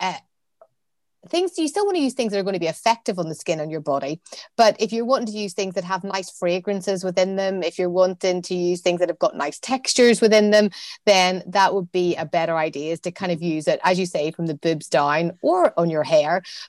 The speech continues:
But there are, you know, there are things that you can do. If you're somebody who likes face masks, you know, my kids are obsessed with fake face masks, um, because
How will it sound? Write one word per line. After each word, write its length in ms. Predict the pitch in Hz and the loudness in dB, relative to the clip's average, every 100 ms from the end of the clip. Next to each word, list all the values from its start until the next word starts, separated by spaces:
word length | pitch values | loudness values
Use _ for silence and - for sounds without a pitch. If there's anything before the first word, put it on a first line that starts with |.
| - | -2
But 180 | 349 302 - - | 0 0 -6 0
there 120 | 330 | 4
are, 240 | 381 440 440 - - 294 | 4 2 -4 -10 -10 -4
you 120 | 330 | -2
know, 100 | 320 | 0
there 140 | 320 | 2
are 300 | 320 370 370 | 2 2 0
things 400 | 294 - 262 233 | -4 -2 0 0
that 100 | - | -6
you 140 | 196 180 | -12 -10
can 260 | 175 180 | -2 -2
do. 100 | 180 | 2
If 140 | 214 277 | 0 0
you're 60 | |
somebody 400 | 254 311 311 302 240 | 0 0 0 -2 0
who 160 | 226 | 0
likes 400 | 180 165 175 - | 2 0 0 -6
face 460 | - 190 175 175 - | -6 -2 0 -2 -4
masks, 800 | 165 151 165 190 - - - - - - - _ | 0 0 -2 -6 -6 -14 -16 -18 -20 -20 -20 _
you 80 | 240 | -2
know, 220 | 254 240 _ - | -2 -2 _ -2
my 280 | 269 339 277 | 0 0 -2
kids 260 | - 196 - | -2 -2 0
are 140 | 170 | -2
obsessed 720 | 160 - - - 285 311 - | -2 -4 -4 2 2 2 -8
with 160 | 175 170 | -6 -6
fake 300 | - 156 - | 0 0 -2
face 400 | - 185 165 - | -4 0 0 0
masks, 460 | 147 147 156 - - | -2 -4 -8 -14 -2
um, 260 | 196 175 170 | 2 4 4
because 280 | 180 190 | 2 0